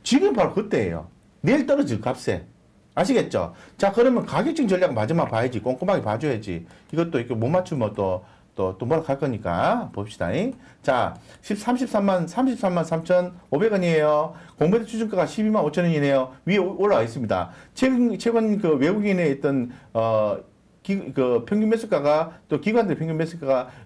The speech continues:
이십, 십이만 뭐 삼천 원 넘어가면 돼요.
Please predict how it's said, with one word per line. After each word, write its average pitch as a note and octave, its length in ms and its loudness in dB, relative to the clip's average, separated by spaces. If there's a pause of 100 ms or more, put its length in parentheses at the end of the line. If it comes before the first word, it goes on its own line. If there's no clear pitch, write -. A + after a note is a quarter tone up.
(100)
이십, G3+ 420 -2 (200)
십이만 G#3 880 0 (180)
뭐 - 120 -2
삼천 G#3 320 0
원 G3 60 2
넘어가면 E3 340 0
돼요. G#2 340 0